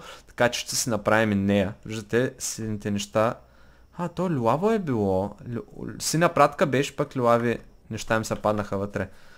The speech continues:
Обаче нещо пак ми спича играта и поудявам. Събрах за един кашон,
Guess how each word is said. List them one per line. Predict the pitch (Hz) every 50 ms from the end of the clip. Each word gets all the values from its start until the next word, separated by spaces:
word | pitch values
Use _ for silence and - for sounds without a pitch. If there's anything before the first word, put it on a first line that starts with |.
| - -
Обаче | - 143 143 - 131
нещо | 143 - - -
пак | 131 139 135
ми | 135
спича | 127 - - - - - 120 123 -
играта | - 107 107 107 110 - - 131 127 -
и | 120 117
поудявам. | - 110 104 98 95 101 98 107 123 131 - - - - - - -
Събрах | - - 110 101 123 147 156
за | 143 139
един | 127 127 131 139 135 131 -
кашон, | - 107 - - - - 104 113 135 160